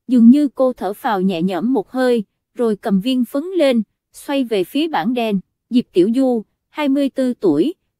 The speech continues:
cân nặng năm mươi tư ki-lô-gam, chiều cao một trăm sáu mươi lăm xăng-ti-mét,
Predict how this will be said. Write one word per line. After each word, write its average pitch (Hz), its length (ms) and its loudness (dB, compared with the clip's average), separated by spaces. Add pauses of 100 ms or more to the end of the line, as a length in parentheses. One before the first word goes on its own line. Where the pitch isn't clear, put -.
(120)
cân 294 220 0
nặng 180 240 0
năm 254 200 2
mươi 262 180 0
tư 262 300 -2
ki-lô-gam, 233 680 2 (280)
chiều 254 180 6
cao 262 260 0
một 233 280 2
trăm 247 200 2
sáu 277 240 -2
mươi 339 200 0
lăm 247 240 2
xăng-ti-mét, 254 760 0